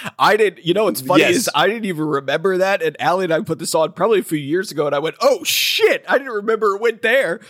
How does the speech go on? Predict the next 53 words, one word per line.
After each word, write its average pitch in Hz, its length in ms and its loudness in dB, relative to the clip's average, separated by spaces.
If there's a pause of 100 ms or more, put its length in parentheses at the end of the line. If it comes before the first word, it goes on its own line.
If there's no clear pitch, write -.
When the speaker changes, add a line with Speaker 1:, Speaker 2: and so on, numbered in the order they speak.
(160)
Speaker 1:
You 240 200 2
c-, 175 80 -12
there's, 247 320 0 (200)
Speaker 2:
It 170 360 -2
Speaker 1:
you 240 160 0
can't 247 260 0
even, 180 200 -4
like, 151 220 0 (180)
talk - 280 0
about 156 240 -2
that 143 120 -8
Speaker 2:
You, 156 60 0
you - 40 0
Speaker 1:
scene 156 240 -2
Speaker 2:
can't 151 260 2
Speaker 1:
now. 135 60 0
Speaker 2:
even. 101 200 -6
Speaker 1:
Yeah. 175 200 2
Speaker 2:
You - 60 -6
can't 185 120 4
even 151 200 0
talk 139 260 0
about 113 200 -4
it. 101 200 -10
It, 139 200 0
you 175 120 2
know, 190 160 4
ho-, 165 80 -6 (140)
honestly, 196 560 -2
even 202 360 -6
I 160 100 2
remember 180 580 0
back 143 380 -2
then, 139 340 -2
it 147 200 -6
didn't, 147 380 -6
like, 139 220 0
that 139 160 -4
whole 147 260 -4
entire 151 380 -2
thing 151 240 -6
didn't 147 240 -6
really 151 180 -4
make 151 180 -6
me 165 140 -2
laugh. 170 460 -4
Like, 131 240 -2
the 131 100 -2
whole 151 460 -2 (100)
Speaker 1:
It 185 120 2
didn't 359 200 0
Speaker 2:
like, - 100 4
Speaker 1:
really, 214 140 2